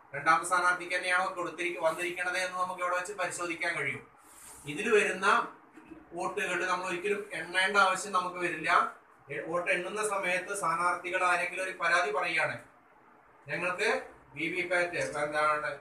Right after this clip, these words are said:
സ്ലിപ്പ് പ്രകാരമുള്ള വോട്ട് കൂടി എണ്ണണം" എന്ന് പറഞ്ഞാൽ നമുക്ക് ഇത് എണ്ണാം. ഇത് എണ്ണിക്കഴിഞ്ഞാലും ഇതിൽ പറയുന്ന അതേ വോട്ടുകൾ തന്നെ ആയിരിക്കും വരേണ്ടത്. അപ്പൊ അതൊന്നും കൂടി ഉറപ്പുവരുത്താൻ വേണ്ടി ഈ ഒരു സംഭവം കൂടി പുതുതായിട്ട് ഇനി വോട്ട് ചെയ്യാൻ പോകുമ്പോ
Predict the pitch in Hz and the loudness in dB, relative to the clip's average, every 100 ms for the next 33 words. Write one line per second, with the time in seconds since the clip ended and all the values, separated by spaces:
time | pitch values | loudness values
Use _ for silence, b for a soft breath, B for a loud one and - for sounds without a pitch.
0 | - 170 175 175 214 185 175 180 180 175 | -10 -8 -6 -6 2 6 6 6 4 4
1 | 175 175 - 180 175 190 196 190 190 175 | 2 -2 0 0 0 0 0 2 2 4
2 | 175 175 175 175 170 170 175 - - - | 4 0 0 -4 -2 4 4 4 0 -18
3 | - 131 175 175 175 175 170 170 170 - | -12 -6 -4 -4 -4 -2 -2 -2 -2 -4
4 | 139 165 - 156 160 - 156 165 180 175 | -8 -8 -2 0 2 0 -2 -2 0 -2
5 | 165 165 170 170 165 160 180 160 143 123 | -4 -6 -8 -6 -6 -8 -8 -6 -6 -8
6 | 120 - - _ - - - - - - | -12 -16 -20 _ -20 -20 -20 -20 -20 -20
7 | - - - - 151 151 170 175 202 214 | -20 -20 -18 -6 2 2 2 0 4 8
8 | 202 175 175 208 190 175 175 175 180 180 | 8 8 6 4 4 4 6 6 2 0
9 | 208 - 175 208 214 - 170 170 175 175 | -4 -6 2 4 4 2 0 0 0 0
10 | 175 - 160 160 170 175 170 170 202 226 | -2 -4 -6 -8 2 4 4 2 0 -2
11 | - 160 175 160 165 - - - 202 165 | -2 -8 -8 -8 -10 -16 -10 -4 -2 0
12 | 165 170 165 165 165 - - | 0 0 0 -6 0 0 0